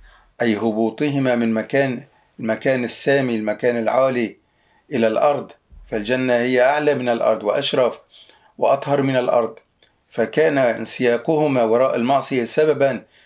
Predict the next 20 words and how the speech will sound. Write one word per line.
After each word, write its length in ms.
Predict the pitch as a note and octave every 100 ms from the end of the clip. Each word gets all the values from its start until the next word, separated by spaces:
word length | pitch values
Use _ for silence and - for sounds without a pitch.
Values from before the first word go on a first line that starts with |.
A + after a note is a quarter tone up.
| _
في 200 | - B2
هبوطهما 800 | A2 A#2 A#2 A2+ D#3+ D3+ C#3+ B2
من 160 | A#2 A2+
الجنة 720 | G#2+ C3 C#3+ C3+ B2+ - _ _ B2
إلى 120 | A2
الأرض، 420 | A2 D3 B2+ G2+ _ _ _ _ C3+
أي 180 | A#2
أن 120 | C3+ C3+
انسياق 440 | A#2+ - C3+ C#3+
آدم 340 | - C#3 C3 C3
وحواء 640 | - A2+ A#2 C3+ B2+ - _ _ _ _ _
وراء 320 | A#2+ A2+ C#3+ B2+
تزيين 420 | B2+ A2 C#3+ C#3
الشيطان 440 | - A#2 A2+ C#3
ووقوعهما 840 | B2 A2+ A#2 B2+ A2+ A#2+ C#3 C3
في 120 | A#2 A#2
المعصية 640 | A#2+ C3 - A#2+ A2 - _ _ _ -
كان 260 | B2 A#2+
فيه 440 | A2+ E3 C3+ C3 A#2
هبوط 420 | A#2+ D3 C3 -